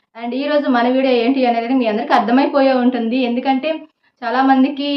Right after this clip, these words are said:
వీడియో స్టార్టింగ్‌లోనే తెలిసిపోతుంది అనమాట, అసలు టాపిక్ ఏంటి అనేది కూడా. మనం ఎలాగో టైటిల్‌లో అదే పెట్టేస్తాం కాబట్టి. But ఈ రోజు ఏంటంటే, ప్రేమ కొద్ది రోజులే బాగుంటుందా? Already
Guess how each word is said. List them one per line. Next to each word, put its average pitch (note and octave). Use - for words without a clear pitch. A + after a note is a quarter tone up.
వీడియో A3
స్టార్టింగ్‌లోనే B3+
తెలిసిపోతుంది B3
అనమాట, G#3
అసలు G#3+
టాపిక్ G#3+
ఏంటి A3
అనేది G#3
కూడా. G#3+
మనం A3
ఎలాగో G#3
టైటిల్‌లో A3+
అదే G#3+
పెట్టేస్తాం G3+
కాబట్టి. F#3+
But C4
ఈ C#4
రోజు D4+
ఏంటంటే, C#4
ప్రేమ C4+
కొద్ది A3
రోజులే C4+
బాగుంటుందా? G#3+
Already A#3+